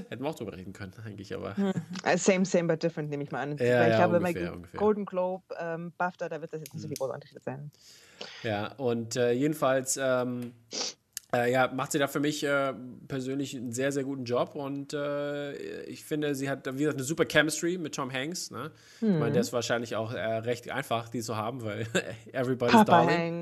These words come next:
Speaker 2: Hanks, mm.
Speaker 1: Ja, genau. Und, äh, ich, ich hab da wieder die, die, äh, die interessante Geschichte, die ich da gehört habe in einem Interview, äh, mit, mit Helena. Und da meinte sie halt, dass das für sie super komisch war, weil die erste Szene, sie kannte ihn ja gar nicht eigentlich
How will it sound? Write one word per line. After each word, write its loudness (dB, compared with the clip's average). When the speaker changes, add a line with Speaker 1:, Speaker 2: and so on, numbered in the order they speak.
Speaker 2:
Hanks, -14
mm. -2
Speaker 1:
Ja, -4
genau. -6
Und, 2
äh, 6
ich, -2
ich 0
hab 0
da 0
wieder 2
die, 0
die, -2
äh, -4
die -2
interessante -4
Geschichte, -4
die -4
ich -6
da -2
gehört -4
habe -6
in -6
einem -4
Interview, -6
äh, -6
mit, -8
mit -8
Helena. -4
Und 2
da 4
meinte 2
sie -2
halt, 2
dass -4
das -2
für -2
sie 2
super 0
komisch 2
war, 2
weil 2
die -4
erste 2
Szene, -2
sie -6
kannte 0
ihn -2
ja 0
gar -2
nicht -6
eigentlich -10